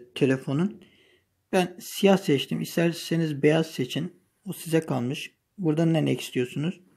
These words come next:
Rot yüklemek is-, istiyor musunuz? Ben burada istiyorum arkadaşlar. Siz istiyor musunuz, istemiyorsunuz? O size kalmış bir şey. Magix de var, o da rottur. Buradan next diyorsunuz bir daha. Instant diyorsunuz ve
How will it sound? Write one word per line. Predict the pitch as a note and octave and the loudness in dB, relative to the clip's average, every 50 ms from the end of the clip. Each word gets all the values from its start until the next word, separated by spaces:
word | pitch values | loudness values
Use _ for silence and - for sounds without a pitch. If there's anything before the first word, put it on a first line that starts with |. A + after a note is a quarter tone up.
| _ _ _ _ _ _ _ _ _ _ _ _ _ _ _ - | _ _ _ _ _ _ _ _ _ _ _ _ _ _ _ 6
Rot | F3 F#3+ G#3 G3+ - | 8 8 10 10 8
yüklemek | G3 F#3 - G3 G3 G#3+ G3+ G#3 | 2 6 8 8 8 8 6 4
is-, | - - - - _ _ _ | 0 -10 -12 -16 _ _ _
istiyor | - F3 - - - - A3 G3 | -8 -8 -6 -2 4 6 6 6
musunuz? | F3+ - - F3 F#3 G#3 G#3 - - - - - | 6 4 2 2 2 2 2 -2 -8 -18 -8 0
Ben | - F3 F3 F3+ F3+ | 2 4 6 6 4
burada | F3+ F3 F#3+ | 6 8 8
istiyorum | G3 F#3 - - - G#3 G3 F#3 E3 | 8 6 6 6 8 8 8 8 8
arkadaşlar. | D#3 D3+ D#3 - D#3 C#3+ C#3 C3+ - - E3 E3 | 4 2 2 0 2 2 2 2 2 0 0 0
Siz | - - F#3 E3+ F3 - F3+ | 0 0 -2 -2 -2 -4 -6
istiyor | E3 - - - - F#3 F#3 F3+ | -6 -6 -6 -2 2 4 4 4
musunuz, | D#3+ - - - D3+ C#3+ D3 | 4 0 -2 -6 -8 -6 -6
istemiyorsunuz? | D3+ D#3 - - F3+ F3 E3 D#3 C#3 C3 - - D3+ D3+ D3+ D#3+ | -8 -8 -4 0 2 2 2 2 2 0 -2 -4 -4 -4 -4 -4
O | D#3+ D#3 D#3 - - _ _ _ _ _ | -4 -4 -4 -6 -10 _ _ _ _ _
size | - - D3+ D#3+ E3 D#3 | -14 -6 0 0 0 0
kalmış | - D3+ C3 C3 B2 A#2 - | 0 -2 -2 -2 -2 -4 -6
bir | B2 B2 | -6 -4
şey. | - - D#3+ E3+ D#3+ - _ _ _ | -2 -2 -4 -4 -6 -10 _ _ _
Magix | G#3+ F3 D#3 D#3+ D#3+ D#3 D#3 C#3 - - - - - | -4 -2 0 0 0 0 -2 -4 -6 -8 -12 -8 -6
de | C3+ B2 | -4 -2
var, | A#2+ A#2+ | -2 -2
o | B2 C#3 C3 | -2 -2 0
da | C3 A#2+ | 0 0
rottur. | A2+ A2 G#2 - - D#3 F3 - - - _ _ _ _ _ _ _ _ _ _ _ _ _ - _ _ _ _ _ _ - - - _ _ _ _ _ - | 0 -2 -2 -2 -4 -4 -4 -6 -10 -20 _ _ _ _ _ _ _ _ _ _ _ _ _ -20 _ _ _ _ _ _ -20 -20 -20 _ _ _ _ _ 0
Buradan | F3 E3+ F3+ F#3+ F#3+ F3+ - | 2 4 4 4 4 4 2
next | E3+ F3 F#3 F#3+ F#3 - - - | 4 6 6 4 4 2 -2 0
diyorsunuz | D#3+ C#3+ C3+ C#3 D3 C#3 B2+ B2+ B2+ | 0 0 0 0 -4 -6 -6 -4 -2
bir | C3 B2+ | -2 0
daha. | B2+ B2+ C#3+ G3 - - _ _ _ _ _ _ _ _ _ _ _ _ _ _ _ _ _ _ _ _ | 2 2 2 0 -2 -8 _ _ _ _ _ _ _ _ _ _ _ _ _ _ _ _ _ _ _ _
Instant | - G3+ G3 G3 - - E3 D3+ C#3 C3+ | 2 4 4 4 2 0 0 0 2 2
diyorsunuz | C3+ C3 B2+ C3 - E3 F#3 F#3 F3+ - | 2 2 2 2 0 0 0 0 0 -2
ve | D3+ D3+ D#3 D#3+ | -2 0 0 -2